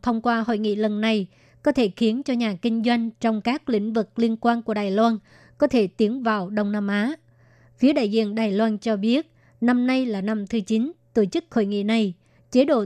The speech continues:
thu hồi tài nguyên của Đài Loan giành được sự khẳng định của các nước và đứng đầu trên quốc tế trong mặt xử lý rác thải điện tử. Có rất nhiều quốc gia muốn học theo Đài Loan để kiểm soát ô nhiễm môi trường.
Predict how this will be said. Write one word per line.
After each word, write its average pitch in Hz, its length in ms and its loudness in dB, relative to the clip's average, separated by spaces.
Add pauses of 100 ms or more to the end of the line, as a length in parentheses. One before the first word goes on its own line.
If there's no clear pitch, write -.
thu 254 160 0
hồi 226 180 0
tài 214 180 -2
nguyên 233 260 0
của 233 140 -4
Đài 220 160 0
Loan 233 440 0
giành 214 160 -2
được 208 140 -6
sự 214 220 -6
khẳng 208 240 -4
định 214 240 0
của 202 140 -4
các 240 240 -6
nước 254 260 2 (420)
và 220 120 4
đứng 233 260 0
đầu 220 200 0
trên 220 260 -2
quốc 247 200 -6
tế 226 300 0 (140)
trong 220 220 0
mặt 208 220 -4
xử 202 220 -4
lý 214 360 0 (280)
rác 269 240 0
thải 196 220 0
điện 208 220 -4
tử. 196 380 -2 (200)
Có 269 120 -2
rất 330 220 -4
nhiều 233 260 4
quốc 302 140 -2 (100)
gia 233 340 2 (120)
muốn 233 280 2
học 226 220 -4
theo 226 140 0
Đài 202 160 -4
Loan 220 300 2 (380)
để 220 80 2
kiểm 202 280 0
soát 240 300 -4
ô 240 160 0
nhiễm 214 320 -2
môi 226 120 0
trường. 202 420 0